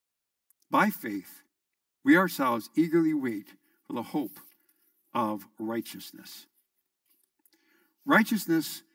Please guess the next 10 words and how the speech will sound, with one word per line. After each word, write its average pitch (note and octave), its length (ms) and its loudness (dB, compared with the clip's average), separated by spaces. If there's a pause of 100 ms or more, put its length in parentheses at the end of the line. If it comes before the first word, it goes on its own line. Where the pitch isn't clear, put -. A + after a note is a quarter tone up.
(400)
is A#2 80 -16
a B2 40 -4
reference D#3+ 380 0
to C#4+ 80 0
God's C4 440 0
final D4 560 2 (320)
verdict D3 460 2 (480)
of A2+ 140 -10
not A2 260 -6 (160)
guilty. G2+ 460 -18